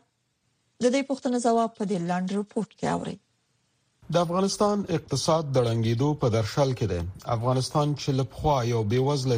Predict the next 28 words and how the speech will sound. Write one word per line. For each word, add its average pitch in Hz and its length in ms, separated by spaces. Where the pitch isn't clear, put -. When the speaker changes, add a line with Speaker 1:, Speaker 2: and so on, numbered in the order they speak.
Speaker 2:
هیواد 131 320
و، 139 80
د 139 140
طالبانو 160 460
له 135 140
واکمنېدو 127 600
نه 117 100
وروسته 143 340
لا 139 160
پسې - 320
ناداره 113 420
شوی 123 320
دی. 87 80
د 151 160
دوه 170 220
زره 156 200
یوویشتم 131 600
کال 139 300
په - 80
وروستیو 113 560
څلورو 139 380
میاشتو 107 320
کې 143 100
د 127 160
خلکو 147 420
سرنه 120 400
عاید 135 260
درې 156 140